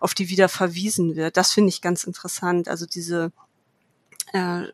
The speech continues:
Strömungen, Strukturen nachzuvollziehen. Das kann man ja bei den Frauenkrimis auch unheimlich gut machen. Also man sieht, welche,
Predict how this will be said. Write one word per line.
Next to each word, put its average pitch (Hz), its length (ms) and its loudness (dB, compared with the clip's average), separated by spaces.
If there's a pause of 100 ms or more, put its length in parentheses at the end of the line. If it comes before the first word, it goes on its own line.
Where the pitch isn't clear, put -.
(100)
Strömungen, 196 800 6
Strukturen 190 960 2
nachzuvollziehen. 170 960 -4
Das 160 160 -6
kann 185 120 -6
man 180 140 2
ja 175 100 -2
bei 175 140 0
den 170 200 -2
Frauenkrimis 180 760 0
auch - 220 2
unheimlich 175 560 -2
gut - 180 -18
machen. 170 460 -2 (460)
Also 170 280 -2
man 170 160 2
sieht, 190 380 -6
welche, 175 520 0